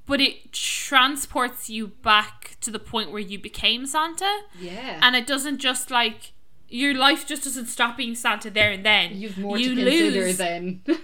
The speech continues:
Speaker 2: <laughs>
Speaker 1: you lose those past twelve years of your life.
Speaker 2: Yeah. Which is
Speaker 1: So, like, that is a big
Speaker 2: But you
Speaker 1: undertaking.
Speaker 2: ha-, and you have the memory as well, which is real sad.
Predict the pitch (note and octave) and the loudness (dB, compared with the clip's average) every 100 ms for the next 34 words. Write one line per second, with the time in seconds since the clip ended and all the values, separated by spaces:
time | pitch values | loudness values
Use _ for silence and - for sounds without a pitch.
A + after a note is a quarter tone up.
0 | E4+ D#4+ E4 C4+ D#4 D4+ D#4 G4 F#4 C#4 | 4 6 4 4 4 6 6 8 6 4
1 | C#4 C#4+ - C#4 C#4+ C#4 - - C4 C4+ | 2 2 2 6 6 6 -6 0 2 2
2 | C4 G#3 A3 E4+ D4+ A3+ G#3 G#3 G3+ C#4+ | 0 -4 -2 0 0 -2 -6 -6 0 2
3 | A4 - A3+ - - - - - - E3+ | 2 0 -8 -14 -14 -16 -18 -18 -10 -10
4 | D3 - - - - - - - - A3+ | -10 -16 -18 -18 -18 -18 -18 -18 -14 -10
5 | - - A4+ A4+ - C5+ D5+ G#4 A#3 - | -8 -2 2 2 2 2 4 2 0 0
6 | E4+ C4+ C#4 F#4+ G3+ B3+ A3 A3 F3+ G#3+ | 0 2 -2 -2 0 2 0 0 -4 -4
7 | G#3 G3+ A3 - E3+ F#3+ A3+ E3 D3+ D#3 | -6 -2 -4 -4 -6 -6 -6 -8 -8 -10
8 | D3+ G3 G3 G3+ A4 F4 F#4+ A4+ C#4+ F#3+ | -8 -8 -8 -12 -12 -6 -4 -4 -6 -8
9 | E3+ | -10